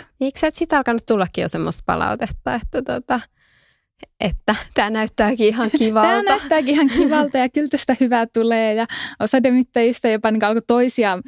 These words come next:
Speaker 2: jos siellä oli joitain, jotka vielä valitti ja antoi niinku kriittistä palautetta, niin sitten muut demittäjät saattoi olla jo se, että no mitä te vielä jaksatte valittaa?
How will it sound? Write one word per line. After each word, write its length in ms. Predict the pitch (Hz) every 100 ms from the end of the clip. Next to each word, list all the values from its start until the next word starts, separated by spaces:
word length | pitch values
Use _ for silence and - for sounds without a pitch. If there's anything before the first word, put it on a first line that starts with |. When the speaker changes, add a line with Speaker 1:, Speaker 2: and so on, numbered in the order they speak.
| - -
Speaker 2:
jos 140 | 190 -
siellä 200 | 208 202
oli 280 | 208 202 -
joitain, 380 | 208 208 208 196
jotka 220 | - 185
vielä 180 | 185 185 - -
valitti 440 | 214 233 - 196 _ _ _ _ _ -
ja 140 | 185
antoi 180 | 190 196
niinku 160 | 185 -
kriittistä 480 | - 269 - 240 196
palautetta, 560 | 196 190 180 190 -
niin 160 | 175 175
sitten 280 | 180 - 170
muut 220 | 170 -
demittäjät 400 | - - - 185
saattoi 360 | - - - 95
olla 180 | 104 101
jo 160 | -
se, 140 | 196 -
että 140 | -
no 120 | 160
mitä 220 | 175 254 294
te 120 | 185
vielä 240 | 190 175
jaksatte 480 | - - - - 190
valittaa? 580 | 180 214 240 _ -